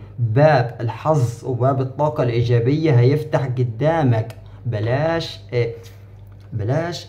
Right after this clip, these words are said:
الطاقات السلبية، بلاش العلاقة التالتة. شايف عندك هنا في حد من برج الجدي، في حد من برج الجدي، آه، حاصل ما بينك وما بينه كلام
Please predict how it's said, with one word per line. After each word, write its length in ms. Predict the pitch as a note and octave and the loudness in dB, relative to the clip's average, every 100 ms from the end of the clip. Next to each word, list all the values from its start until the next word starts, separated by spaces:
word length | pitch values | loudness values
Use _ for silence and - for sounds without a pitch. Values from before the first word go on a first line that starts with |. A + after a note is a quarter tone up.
| - | -6
الطاقات 800 | B2+ A#2+ - - D3 D#3+ D#3+ - | -4 -4 -6 -8 -4 -2 -4 -6
السلبية، 800 | B2 - B2 G#2 C#3 C3+ A2 G#2 - - | -10 0 0 2 2 2 0 -4 -8 -8
بلاش 500 | A2 A#2+ D3 D3 - - | -2 0 0 -2 -6 -8
العلاقة 600 | A#2+ A#2 A#2+ A#2+ C#3 - | -4 0 -2 -2 -8 -8
التالتة. 680 | C#3+ - D3+ D3 B2 - G#2+ - - - - - - - - - | -10 -4 0 2 2 -2 -6 -6 -16 -20 -20 -20 -20 -20 -20 -18
شايف 280 | - D3+ D3 | 0 2 2
عندك 340 | E3 D#3+ D3+ | 0 0 -2
هنا 160 | E3 F3+ - - | -2 -4 -8 -12
في 100 | - | -4
حد 380 | C#3+ G3+ F3 C#3 | 0 0 -2 0
من 200 | C3+ C3 | 2 2
برج 240 | D#3 D#3 C3 | 2 2 0
الجدي، 480 | A#2 A#2 - G2+ - - - - - - - - - - - - | 0 -2 -4 -8 -10 -18 -20 -20 -20 -20 -20 -20 -20 -18 -18 -8
في 80 | A2 | -4
حد 320 | B2+ D#3 - - - - - - | -2 -2 -4 -16 -20 -20 -12 -4
من 380 | A2 A2 G#2+ | -2 -2 -2
برج 240 | G#2+ C#3 C3 | -2 -2 0
الجدي، 560 | A#2+ C3+ D3+ D#3 C#3+ - - - | 0 0 -2 -2 -6 -10 -18 -16
آه، 480 | A2+ A2+ A2 G#2 G2+ - - - - - - - - - - - - - - | -6 -4 -4 -6 -8 -10 -18 -20 -20 -20 -20 -20 -20 -20 -20 -20 -20 -20 -20
حاصل 440 | - D3 E3 D#3+ | -4 -2 -2 -2
ما 100 | C#3+ | 0
بينك 340 | B2+ D#3 D#3 C3+ | 2 0 -2 -2
وما 120 | C3 | -2
بينه 240 | B2 D3+ | 0 0
كلام 540 | C3 C3 B2+ C3+ B2 | 0 0 0 2 0